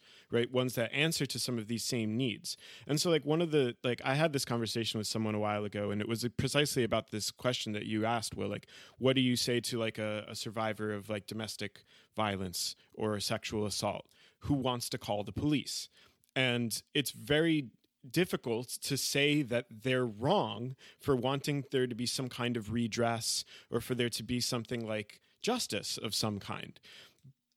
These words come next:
But in practical terms, like, as you said, though, when you call the cops, what happens is more violence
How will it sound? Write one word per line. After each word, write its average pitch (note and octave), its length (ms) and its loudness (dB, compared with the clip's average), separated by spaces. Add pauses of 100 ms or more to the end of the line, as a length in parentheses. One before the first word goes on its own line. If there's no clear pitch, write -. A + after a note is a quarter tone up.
(140)
But G3+ 260 6
in F3+ 200 6
practical F#3 540 0
terms, G#3 400 0 (260)
like, D3 160 4
as C3+ 220 4
you C3+ 80 4
said, C#4+ 260 4
though, A#2 300 2 (240)
when E3+ 240 4
you E3 100 2
call F#3 220 2
the D#3+ 100 2
cops, - 520 0
what D3+ 260 2
happens D#3+ 480 2
is A#2+ 320 2 (180)
more C#3+ 400 4
violence C#3+ 640 0